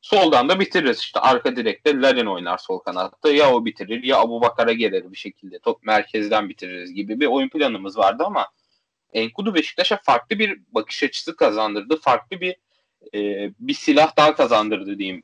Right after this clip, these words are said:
e, teknik ekibe. Çünkü artık oradan da topu getirebiliyoruz. Bence Rıdvan'la birlikte oynadığında daha da faydalı oluyor. İki tane topu taşıyabilen oyuncu. E, dolayısıyla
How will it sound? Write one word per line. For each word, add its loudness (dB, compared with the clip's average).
e, -2
teknik -8
ekibe. 0
Çünkü -2
artık 2
oradan 4
da -2
topu 0
getirebiliyoruz. -2
Bence 4
Rıdvan'la 2
birlikte -6
oynadığında 0
daha 4
da 4
faydalı 2
oluyor. -6
İki -16
tane 0
topu -10
taşıyabilen -4
oyuncu. -8
E, -4
dolayısıyla 2